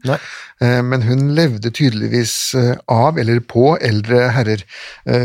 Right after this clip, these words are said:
Speaker 2: hun hadde giftet seg, eh, med en, eh, førti år eldre mann, eh, på
Speaker 1: Lenge
Speaker 2: sytten sekstitallet.
Speaker 1: tidligere. Da hun var veldig ung, da.
Speaker 2: Ja, hun var veldig ung, eh, sånn at, eh, og det, dette var jo noe man gjorde den gangen. Eh, du var en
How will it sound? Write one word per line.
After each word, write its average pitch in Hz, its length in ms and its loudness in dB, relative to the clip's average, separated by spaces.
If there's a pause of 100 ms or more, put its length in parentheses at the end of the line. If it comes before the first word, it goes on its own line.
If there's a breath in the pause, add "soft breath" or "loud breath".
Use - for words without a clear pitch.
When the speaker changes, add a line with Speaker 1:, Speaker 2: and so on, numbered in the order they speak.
Speaker 2:
hun 127 100 4
hadde 139 240 2
giftet 117 260 -4
seg, 120 220 0
eh, 123 640 -2
med 123 200 -4
en, 120 340 -2
eh, 107 580 -6
førti - 480 -6
år 120 220 4
eldre 123 720 0
mann, 123 300 0
eh, 110 300 0 (1200 loud breath)
på 120 80 0
Speaker 1:
Lenge 123 100 4
Speaker 2:
sytten 135 200 2
sekstitallet. 139 520 2
Speaker 1:
tidligere. - 280 -20
Da 107 80 2
hun 127 120 4
var 143 180 4
veldig 120 260 2
ung, 226 100 2
da. 233 120 0 (120)
Speaker 2:
Ja, 202 180 2
hun 151 100 0
var 139 80 2
veldig 120 260 2
ung, 240 220 2
eh, 147 300 2
sånn 131 280 2
at, 131 160 -2
eh, 131 220 2 (320 loud breath)
og 135 80 2
det, 170 340 2
dette 165 200 0
var 180 100 2
jo 175 60 4
noe 160 120 4
man 131 160 2
gjorde 131 280 4
den 110 120 0
gangen. 113 360 -2 (340 loud breath)
Eh, 123 180 2 (380)
du 127 220 2
var 117 160 2
en 127 120 -2